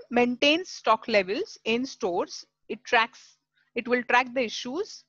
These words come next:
which are happening to various outlets and consumption of raw material. Now, when we say, uh, the softwares are also going to help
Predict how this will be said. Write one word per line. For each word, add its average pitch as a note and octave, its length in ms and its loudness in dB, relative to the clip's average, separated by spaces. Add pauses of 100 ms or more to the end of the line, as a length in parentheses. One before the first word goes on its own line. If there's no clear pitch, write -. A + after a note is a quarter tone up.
(440)
which - 200 -8
are G#3+ 140 6
happening A3+ 440 0
to A3 100 -10
various G3+ 380 2
outlets G3 480 0
and B3 180 0
consumption A#3+ 540 0
of D#4+ 200 -2
raw G3 140 2
material. F3 460 -6 (2750)
Now, C4+ 160 4
when E4 220 0
we F#4 180 2
say, D#4 560 4
uh, A#3+ 320 4 (560)
the B3 80 -10
softwares D4+ 540 0
are D4+ 100 6
also A#3 340 -2
going C4 140 -2
to C4 120 -4
help A3+ 420 4